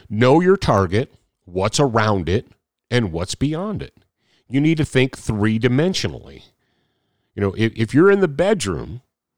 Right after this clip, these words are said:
let's say you're in the bedroom. I don't know how your house is configured, but my bedroom is, is near, is butts up against the dining room,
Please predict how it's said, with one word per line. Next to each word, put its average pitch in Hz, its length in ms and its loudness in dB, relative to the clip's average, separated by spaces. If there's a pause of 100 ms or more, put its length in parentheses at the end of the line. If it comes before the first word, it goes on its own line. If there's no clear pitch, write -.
(200)
let's 110 160 -6
say 147 80 4
you're 156 260 4
in 214 80 4
the 202 60 2
bedroom. 98 420 0
I 104 80 0
don't 127 80 -2
know 117 80 0
how 107 140 0
your 104 160 0
house 98 260 -2
is 98 80 -6
configured, 82 540 -8 (340)
but 101 160 -2
my 107 220 2
bedroom 104 480 0
is, 87 160 -4
is 95 240 -4
near, 98 220 0
is 92 380 -4 (520)
butts 120 240 -2
up 110 160 0
against 92 320 -6
the 98 80 0
dining 95 420 -2
room, 65 280 -14